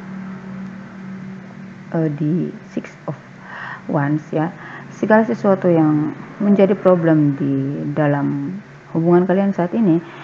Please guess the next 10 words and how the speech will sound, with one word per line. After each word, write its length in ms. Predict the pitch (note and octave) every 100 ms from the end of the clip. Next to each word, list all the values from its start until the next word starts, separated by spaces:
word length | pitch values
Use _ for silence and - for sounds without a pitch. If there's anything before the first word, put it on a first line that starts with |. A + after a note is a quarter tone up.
| - -
kalian 220 | G#3 A3+
akan 320 | - G3 G3+
meraih 320 | D3+ D3 F3
kemenangan, 880 | F#3 E3 D3 C#3 D3+ D#3+ F3 F#3+ G#3+
ya. 340 | F3 D#3 F3+ G3+
Kalian 320 | - D3+ D3+ D#3
akan 200 | F3 E3+
membawa 400 | E3 D#3+ D#3+ F#3+
kemenangan. 720 | G#3 F3 D3+ C#3+ C#3+ D3 D3+ - - - - - - - - - - -
Mungkin 960 | D#3+ D3+ D3 - D3+ D3 C#3+ D3 D3